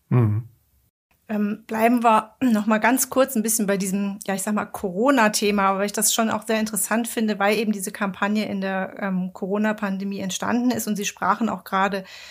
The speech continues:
Speaker 2: ein paar der Berufsbilder ja an, also diejenigen, die im Wasserwerk stehen, die, ähm, vielleicht mit, mit dem Tanklaster irgendwie unterwegs sind. Ähm, wie haben denn Ihre Mitgliedsunternehmen diese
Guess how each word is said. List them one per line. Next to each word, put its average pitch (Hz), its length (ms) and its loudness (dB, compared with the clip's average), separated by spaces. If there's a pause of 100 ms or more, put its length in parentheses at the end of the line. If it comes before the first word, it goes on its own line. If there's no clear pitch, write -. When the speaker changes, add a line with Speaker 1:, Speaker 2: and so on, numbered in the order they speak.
(300)
Speaker 2:
ein 190 160 -2
paar 202 400 4
der 208 140 -2
Berufsbilder 196 640 -2
ja 180 180 0
an, 233 340 2
also 190 200 -4 (540)
diejenigen, 190 360 -4
die 190 80 -4
im 202 100 -4
Wasserwerk 202 500 0
stehen, 196 580 -4
die, 196 360 -6
ähm, 196 540 -4
vielleicht 196 260 -6
mit, 202 140 -4
mit 202 280 -6
dem 196 300 -6 (560)
Tanklaster 214 800 -2
irgendwie 208 220 0
unterwegs 214 460 0
sind. 220 220 -2 (920)
Ähm, 226 560 4 (460)
wie 240 180 0
haben 269 200 2
denn 247 180 2
Ihre 233 200 0
Mitgliedsunternehmen 226 1120 0
diese 220 480 -2